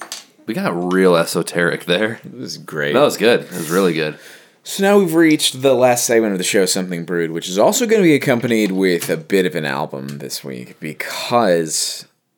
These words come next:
Speaker 2: well, we'll get there. Um, so the beer we're drinking today is the Larry's Latest Flamingo Fruit Fight.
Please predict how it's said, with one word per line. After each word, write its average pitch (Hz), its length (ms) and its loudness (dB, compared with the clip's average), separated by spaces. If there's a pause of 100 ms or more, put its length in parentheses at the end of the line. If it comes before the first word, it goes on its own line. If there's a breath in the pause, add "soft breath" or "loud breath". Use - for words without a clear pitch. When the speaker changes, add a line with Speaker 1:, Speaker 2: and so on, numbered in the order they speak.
(160)
Speaker 2:
well, 92 260 -8
we'll 101 160 -2
get 82 200 -6
there. 80 400 -6
Um, 87 480 -4
so 120 240 2
the 117 80 2
beer 131 220 2
we're 175 120 4
drinking 123 400 0
today 85 640 -2
is 87 440 -4
the 76 280 -8
Larry's 127 640 0
Latest 95 560 0
Flamingo 98 880 -2
Fruit - 480 -8
Fight. - 540 -12